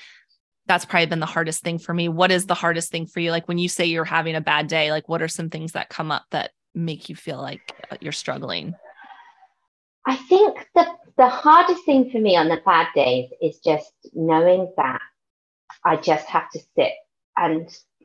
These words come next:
Speaker 2: I just have to feel whatever it is, because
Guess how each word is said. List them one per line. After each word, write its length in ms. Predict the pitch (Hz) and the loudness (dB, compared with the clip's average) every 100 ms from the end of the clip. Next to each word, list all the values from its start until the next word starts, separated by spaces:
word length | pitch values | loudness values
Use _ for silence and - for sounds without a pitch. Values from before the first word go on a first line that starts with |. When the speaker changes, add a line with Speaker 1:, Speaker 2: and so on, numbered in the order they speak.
| _ _ _ _ | _ _ _ _
Speaker 2:
I 80 | 185 | -6
just 380 | 180 190 180 - | -2 -2 -2 -4
have 220 | - 190 | -14 -14
to 80 | - - _ - | -16 -20 _ -6
feel 560 | 196 196 143 135 135 - _ _ _ | 0 2 2 0 -6 -14 _ _ _
whatever 400 | 190 175 180 175 | 0 2 2 2
it 180 | 165 160 | 2 4
is, 280 | 185 175 - _ | 2 2 0 _
because 380 | 202 - 214 208 | -8 -2 2 2